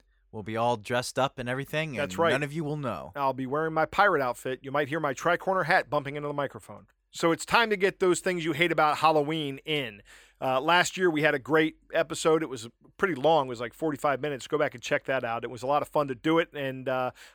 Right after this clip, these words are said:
Speaker 2: I think I'm actually gonna listen to it tomorrow, just so I can, I can get, get in the feel of things and, and not repeat myself. That's really <laughs> the reason I'm going to listen to it tomorrow.
Speaker 1: That would be good.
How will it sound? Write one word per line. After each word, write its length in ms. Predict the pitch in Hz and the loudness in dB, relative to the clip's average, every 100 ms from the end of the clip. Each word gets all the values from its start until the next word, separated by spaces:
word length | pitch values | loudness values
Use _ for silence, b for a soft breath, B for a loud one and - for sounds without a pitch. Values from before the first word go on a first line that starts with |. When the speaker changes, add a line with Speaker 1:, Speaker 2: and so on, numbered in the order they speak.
| B | B
Speaker 2:
I 100 | 196 | 2
think 100 | 170 | 2
I'm 100 | 151 | 2
actually 260 | 147 160 | 0 -2
gonna 140 | 156 147 | -2 0
listen 260 | 180 - 131 | 0 -2 -4
to 160 | 135 | -4
it 140 | 127 - b b b - | -4 -6 b b b -6
tomorrow, 540 | 143 160 139 107 - _ _ _ _ | 0 2 2 -2 -12 _ _ _ _
just 240 | - 143 - | -10 -8 0
so 100 | 147 | 0
I 100 | 135 | 0
can, 280 | 131 127 - | -4 -12 -12
I 100 | 131 | -12
can 180 | 127 127 | -10 -6
get, 220 | 135 135 _ _ _ _ - _ _ | -4 -6 _ _ _ _ -20 _ _
get 160 | 143 156 _ | -6 -6 _
in 180 | 147 147 | -8 -6
the 80 | 123 | -8
feel 360 | - 160 131 | -6 -2 -2
of 120 | 120 | -4
things 300 | - 127 123 123 | -6 -8 -6 -10
and, 180 | 127 160 | -8 -4
and 160 | 147 | -2
not 240 | 147 143 123 | 2 0 -2
repeat 320 | 107 131 131 | -12 -12 -12
myself. 400 | 110 107 110 - | -14 -12 -12 -6
That's 220 | 135 - | -6 -6
really 140 | 131 - | -10 -10
<laughs> 120 | 151 | -6
the 120 | 208 | -4
reason 260 | 247 - - | -2 -4 -6
I'm 160 | - - | -10 -14
going 240 | - 135 | -14 -14
to 60 | 120 | -10
listen 280 | 117 113 123 | -12 -12 -12
to 120 | 117 | -12
it 80 | 107 | -14
tomorrow. 240 | 117 113 | -12 -8
Speaker 1:
That 100 | 107 104 | -6 -6
would 120 | 92 | -8
be 100 | 95 | -10
good. 260 | 85 65 | -10 -12